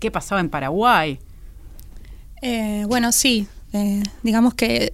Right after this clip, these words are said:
Speaker 2: esa hipótesis es compartida por, por, em, eh, evidentemente es una guerra que, eh, de alguna manera recoge todos los problemas que se suscitaron a partir de, eh, el proceso de independencias,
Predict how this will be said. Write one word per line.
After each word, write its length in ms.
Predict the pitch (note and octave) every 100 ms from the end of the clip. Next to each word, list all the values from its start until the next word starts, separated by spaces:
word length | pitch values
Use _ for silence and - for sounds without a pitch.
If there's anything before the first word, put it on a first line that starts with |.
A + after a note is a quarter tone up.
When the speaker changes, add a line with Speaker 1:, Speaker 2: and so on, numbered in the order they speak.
| -
Speaker 2:
esa 200 | A3+ A3+
hipótesis 580 | A3 A#3+ B3 B3 G#3+ G#3
es 120 | G3+
compartida 880 | - G#3+ G3+ G#3 A3+ A#3 B3 B3 A#3+
por, 240 | - G3+ - - - - - - - - - - -
por, 120 | -
em, 840 | - A3 A3 G#3+ G#3 G#3 G3+ G3+ G3+ - - - - - - - - -
eh, 160 | A#3+ A#3 -
evidentemente 880 | A#3+ B3 B3+ D4 D4+ D4+ D4+ D#4 D#4
es 140 | D4+ D4+
una 200 | C#4+ C4+
guerra 460 | C#4 D4 D#4+ E4
que, 460 | E4 C#4 C4+ D4 D4+
eh, 420 | - A#3 G#3+ G#3 F#3+ - - - - -
de 80 | A#3
alguna 200 | A#3 C4
manera 180 | C4
recoge 640 | C4+ A#3+ C#4 D4 - E4 F4 - -
todos 300 | B3 C4 B3
los 100 | A3
problemas 680 | - G#3+ A3 B3 C4 C#4+ -
que 420 | - G#3 G#3 G#3
se 140 | -
suscitaron 540 | F3+ A3 G#3+ A#3+ A#3+ B3
a 80 | A3
partir 360 | G3+ - A3+
de, 340 | A3+ A3+ A3 A#3+ - - - - - -
eh, 420 | B3 A3 G#3+ G#3
el 80 | G3+
proceso 380 | G3+ A3+ A3+ A#3
de 60 | A3
independencias, 1000 | G#3 G3+ G#3 B3+ D#4 D#4+ D#4+ F4+ -